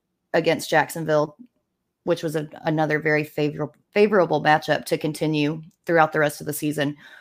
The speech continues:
when there are better options at tight end, um, on the waivers, such as Dawson Knox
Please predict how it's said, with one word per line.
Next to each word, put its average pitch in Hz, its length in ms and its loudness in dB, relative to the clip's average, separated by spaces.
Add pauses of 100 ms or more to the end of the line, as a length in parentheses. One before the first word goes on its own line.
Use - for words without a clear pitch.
(120)
when 220 240 6
there 180 180 4
are 156 540 4
better 165 240 4
options 156 500 2 (140)
at 156 180 2
tight 151 220 0
end, 151 300 0 (760)
um, 151 460 0
on 165 140 2
the 160 80 0
waivers, 156 320 -2
such 151 280 -4
as 165 180 -4 (220)
Dawson 151 340 -2
Knox - 460 2